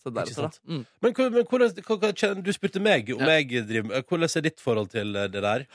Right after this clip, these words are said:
Speaker 2: Mitt første minne av, eh, liksom, hånd i bukse er da jeg spilte fotball, eh, på, eh, en del på Løkka. Så spi-, så, så jeg alle de, liksom, store guttene som var gode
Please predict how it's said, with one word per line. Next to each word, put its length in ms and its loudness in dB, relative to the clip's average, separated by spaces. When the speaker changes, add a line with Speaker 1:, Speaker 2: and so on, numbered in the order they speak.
Speaker 2:
Mitt 160 -4
første 320 -6
minne 460 -4
av, 300 -4
eh, 60 -4
liksom, 320 -10
hånd 320 -6
i 100 -6
bukse 360 -8
er 300 -4
da 100 0
jeg 40 -14
spilte 320 -8
fotball, 640 -8
eh, 540 -4
på, 180 -2
eh, 160 -2
en 100 -2
del 140 -2
på 120 -8
Løkka. 360 -4
Så 60 -14
spi-, 300 -8
så, 160 -12
så 180 -6
jeg 160 -2
alle 200 -6
de, 120 -8
liksom, 160 -12
store 400 -6
guttene 400 -8
som 120 -4
var 140 -2
gode 440 -4